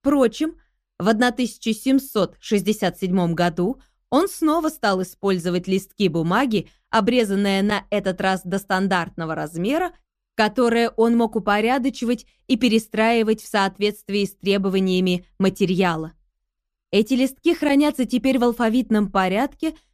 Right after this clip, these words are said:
но неизвестно, в каком порядке расположил их Линней. Ученик Линнея Даниэль Саландер, одна тысяча семьсот тридцать третий,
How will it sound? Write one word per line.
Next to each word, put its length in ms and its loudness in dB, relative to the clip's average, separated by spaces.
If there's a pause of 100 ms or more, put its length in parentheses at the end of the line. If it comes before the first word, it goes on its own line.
(100)
но 140 4
неизвестно, 840 0 (320)
в 40 -8
каком 420 0
порядке 640 -2
расположил 680 0
их 200 0 (160)
Линней. 560 2 (460)
Ученик 540 4
Линнея 800 2
Даниэль 680 -2
Саландер, 680 -2 (400)
одна 260 2
тысяча 400 -2
семьсот 520 -2
тридцать 360 -2
третий, 540 0